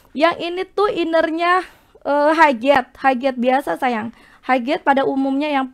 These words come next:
eh, biasa dipakai dari apa ya namanya? Eh, karena ya emang nggak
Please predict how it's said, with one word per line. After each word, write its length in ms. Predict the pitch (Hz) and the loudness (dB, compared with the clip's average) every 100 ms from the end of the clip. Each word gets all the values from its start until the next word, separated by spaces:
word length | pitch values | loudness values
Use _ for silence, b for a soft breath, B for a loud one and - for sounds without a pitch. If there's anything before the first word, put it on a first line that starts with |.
| _ B B | _ B B
eh, 320 | 254 254 247 | -2 0 0
biasa 400 | 240 247 262 240 | 0 0 0 -2
dipakai 480 | 233 240 240 240 214 | 0 -4 -2 -6 -4
dari 320 | 214 226 226 | -4 -4 -6
apa 160 | - 262 | -6 -4
ya 160 | 247 | -4
namanya? 240 | 247 _ _ _ _ _ _ _ _ _ _ _ _ _ _ _ _ - 247 | -6 _ _ _ _ _ _ _ _ _ _ _ _ _ _ _ _ -10 -8
Eh, 80 | 247 | -8
karena 240 | - 226 226 | -8 -4 -2
ya 80 | 269 | -2
emang 160 | 285 254 | -2 -2
nggak 140 | 220 | -4